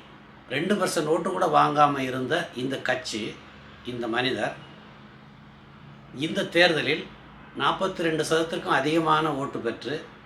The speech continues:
வெற்றி பெற்றுள்ளார். யாருமே ஐம்பது சதவீதம் வாங்கல. மற்ற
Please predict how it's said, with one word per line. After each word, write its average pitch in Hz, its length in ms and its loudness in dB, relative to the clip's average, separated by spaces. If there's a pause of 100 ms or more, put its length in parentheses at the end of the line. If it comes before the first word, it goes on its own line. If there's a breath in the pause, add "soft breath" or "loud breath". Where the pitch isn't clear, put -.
வெற்றி 135 240 -6
பெற்றுள்ளார். 95 480 -8 (300)
யாருமே 139 320 0
ஐம்பது 143 280 0
சதவீதம் 143 340 -2
வாங்கல. 107 380 -6 (480 loud breath)
மற்ற 139 640 0